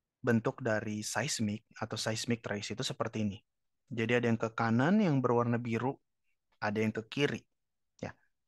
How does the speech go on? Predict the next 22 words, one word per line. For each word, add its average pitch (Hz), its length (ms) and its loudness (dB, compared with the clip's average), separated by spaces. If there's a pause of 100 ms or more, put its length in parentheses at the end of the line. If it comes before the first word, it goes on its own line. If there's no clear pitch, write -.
ini 160 160 8
analisis 135 560 4
yang 127 80 6
dilakukan 113 480 2
oleh 113 240 2
teman-teman 110 560 2
geofisika, 104 800 -4
ya. - 80 -14 (800)
Seperti 113 400 -2
ini, 98 80 -6 (320)
seperti 104 320 -6
itu. 104 160 -6
Dan 110 240 0
kita 117 240 -2
bisa 113 240 -2
lihat 113 400 -4
di 117 80 -4
sini, 131 240 2 (1040)
sound 139 400 4
waves 120 400 0
are 123 160 2
generated 117 640 2